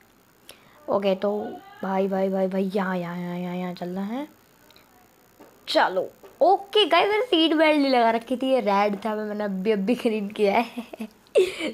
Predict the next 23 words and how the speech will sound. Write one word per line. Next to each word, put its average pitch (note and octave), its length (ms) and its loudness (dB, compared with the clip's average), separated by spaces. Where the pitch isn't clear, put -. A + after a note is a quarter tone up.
चलिए, G3 260 -4
कोई F#3+ 260 2
बात F3 300 -4
नहीं। F#3+ 180 0
आ, F3 360 0
फटाफट C#4+ 480 0
से F4+ 100 -4
चलते D#4 280 0
हैं, D4 280 -2
इन C#4 140 -4
मैम A3 420 0
को B3 140 -2
छोड़ना G3+ 420 0
है G#3 100 0
इनके G#3+ 160 -2
घर F3+ 280 -4
पे F#3+ 80 0
या G3 160 2
पता F3+ 260 -6
नहीं F#3 180 -4
कहाँ E3+ 220 -6
पे F3+ 200 -6
भी, G#3+ 180 -4